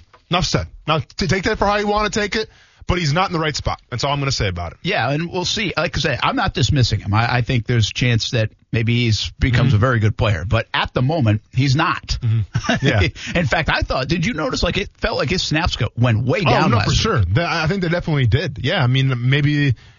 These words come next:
Speaker 1: you know, the defensive line coach or just the defensive coordinator is getting frustrated with him as well. But it's very noticeable, especially, and let's be honest here, that's kinda telling though, right? 'Cause when your reps go down towards the end of the season, you got nothing to play for,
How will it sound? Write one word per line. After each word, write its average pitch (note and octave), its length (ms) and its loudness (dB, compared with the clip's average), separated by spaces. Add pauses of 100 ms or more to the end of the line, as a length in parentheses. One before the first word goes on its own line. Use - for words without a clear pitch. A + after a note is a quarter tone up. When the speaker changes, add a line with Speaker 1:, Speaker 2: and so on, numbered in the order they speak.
(100)
Speaker 1:
you C3+ 100 0
know, C#3 200 2
the B2+ 100 0
defensive B2+ 400 0
line D3+ 280 2
coach D#3+ 300 0
or C3+ 180 0
just B2 140 2
the C3+ 80 0
defensive B2 320 2
coordinator D#3 280 2
is C#3 60 2
getting D3 200 2
frustrated C#3+ 420 0
with C#3 140 -2
him C#3+ 100 2
as A#2+ 140 4
well. D3+ 320 0 (360)
But F3 160 2
it's D3 120 -2
very F#3 300 2
noticeable, D#3+ 540 0
especially, F#3 420 0
and D#3+ 100 0
let's D3+ 140 -2
be E3 140 -2
honest E3 300 0
here, E2+ 140 -2 (480)
that's G3+ 220 -2
kinda G3+ 240 2
telling D#3 440 2
though, E2+ 140 0
right? A#2+ 320 0 (340)
'Cause D#3 160 0
when F3+ 180 0
your F#3+ 120 0
reps G#3+ 320 -2
go F3+ 220 0
down D3 560 2 (180)
towards E3 280 2
the D#3 120 0
end F3+ 120 0
of D3+ 60 -2
the C#3 60 0
season, C3 540 0 (180)
you F3 80 0
got F3 80 -2
nothing E3+ 200 0
to C3+ 60 -2
play F3+ 240 0
for, C3+ 320 -2